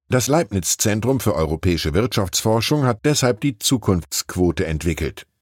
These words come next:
Sie umfasst nicht nur Investitionen in Sachkapital, sondern auch in Human- und Naturkapital sowie technisches Wissen.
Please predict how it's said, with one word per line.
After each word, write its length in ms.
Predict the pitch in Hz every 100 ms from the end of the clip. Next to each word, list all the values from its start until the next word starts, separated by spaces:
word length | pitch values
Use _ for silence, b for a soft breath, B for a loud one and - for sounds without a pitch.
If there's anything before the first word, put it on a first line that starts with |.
| -
Sie 180 | 101 156
umfasst 420 | 160 143 139 -
nicht 260 | 156 -
nur 120 | 123 104
Investitionen 800 | 92 90 - 85 - 117 113
in 160 | 82 73
Sachkapital, 840 | 95 107 - 113 120 117 120 131
sondern 280 | 107 104 101
auch 200 | 101 120
in 240 | 92 104
Human- 400 | 95 127 87 82
und 180 | 82 95
Naturkapital 1000 | 95 92 143 143 131 113 117 110 107 110
sowie 260 | 95 113 127
technisches 680 | - 78 - 69 107 92 87
Wissen. 300 | 90 -